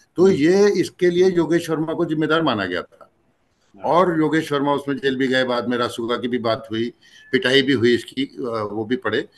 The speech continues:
Speaker 1: तो कुछ जो सघन बस्तियां हैं, खासतौर पे जाटवों की, वहाँ पे इनकी अपनी पकड़ बहुत अच्छी है योगेश वर्मा की।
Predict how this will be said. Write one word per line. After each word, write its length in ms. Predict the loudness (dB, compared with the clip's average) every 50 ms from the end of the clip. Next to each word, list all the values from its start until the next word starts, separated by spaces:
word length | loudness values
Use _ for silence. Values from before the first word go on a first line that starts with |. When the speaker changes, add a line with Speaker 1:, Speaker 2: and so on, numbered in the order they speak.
| _ _ _ _ _ 2
Speaker 1:
तो 100 | 2 2
कुछ 380 | 2 0 -2 -2 -2 0 0
जो 200 | -4 0 0 0
सघन 360 | 0 2 0 2 4 4 4
बस्तियां 440 | 4 2 0 -2 0 2 4 4 4
हैं, 280 | 4 2 0 -2 -4 -10 _ _ _ _ _ _ -20 _ _ _ -20 _ _ -20 -20 -20 _ _ -8
खासतौर 360 | -6 -4 -4 -4 -2 -2 -2
पे 140 | 0 0 -2
जाटवों 420 | 2 4 2 2 2 0 -2 -2
की, 280 | -2 -4 -8 -12 -12 -12 _ -20 -20 -20 -20 -20 -20 -20 _ -10
वहाँ 180 | -6 -4 -4 -2
पे 160 | 2 4 4
इनकी 220 | 4 4 2 2 0
अपनी 240 | 0 2 0 -4
पकड़ 260 | -2 -2 -2 -2 -2 -2
बहुत 220 | 0 -2 -2 -2
अच्छी 360 | -2 -6 -6 -14 -10 -8 -6
है 220 | -6 -6 -8 -10 _ _ _ _ _ _ _ -6
योगेश 320 | -6 -2 -2 -2 -6 -6 -10
वर्मा 180 | -10 -10 -10
की। 200 | -12 -12 -20 -20